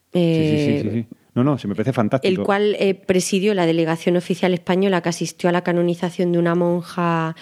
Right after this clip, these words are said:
Speaker 2: <laughs> española, pues aprovechó el, el "Hola, ¿qué tal? ¿Cómo estás, Benedicto?", para decirle: "Por Dios, Papa, rece por nosotros". Y yo estoy muy preocupada porque si ya hemos llegado a límites de encomendan-, de encomen-, de encomendarnos a Dios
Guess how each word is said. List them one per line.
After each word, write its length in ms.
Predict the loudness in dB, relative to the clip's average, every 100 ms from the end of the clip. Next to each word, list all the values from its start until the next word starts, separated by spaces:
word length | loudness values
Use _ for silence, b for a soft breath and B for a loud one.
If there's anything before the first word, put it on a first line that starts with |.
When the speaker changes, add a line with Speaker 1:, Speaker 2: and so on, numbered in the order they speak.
| -20
Speaker 2:
<laughs> 140 | -6
española, 680 | -6 -2 -2 0 0 0 0 -2 -6 -8 B B B B B
pues 160 | -2 0
aprovechó 1400 | 0 0 0 0 -2 0 2 2 0 0 0 -2 -4 -10 _ -6
el, 580 | -2 -2 0 -2 -2 -6 -8
el 600 | -4 -2 0 0 -2 -6 -4
"Hola, 260 | 0 0 0
¿qué 100 | 0
tal? 180 | 0 0
¿Cómo 140 | 0
estás, 240 | 0 0 0
Benedicto?", 520 | 0 0 -2 -2 -2
para 220 | 0 2
decirle: 480 | 2 0 -2 0 0
"Por 240 | 0 -2
Dios, 240 | 0 0 -2
Papa, 460 | -2 -2 0 -2
rece 340 | 0 -2 0 -2
por 160 | 0
nosotros". 680 | 0 0 0 -2 -2 -4 -4 B B B B B B
Y 140 | -2 2
yo 120 | 0
estoy 200 | 0 0
muy 120 | 0
preocupada 540 | 0 0 0 0 0
porque 220 | -2 -2 -2
si 200 | -2 0
ya 100 | 0
hemos 200 | 0 0
llegado 220 | 0 2
a 60 |
límites 400 | 0 0 0 0
de 40 | 0 0
encomendan-, 560 | 0 0 0 -2 0
de 100 | -2 0
encomen-, 300 | 0 2 2
de 60 | 0
encomendarnos 800 | 0 0 2 2 2 0 -2 -2
a 140 | -2
Dios 480 | 0 0 0 -4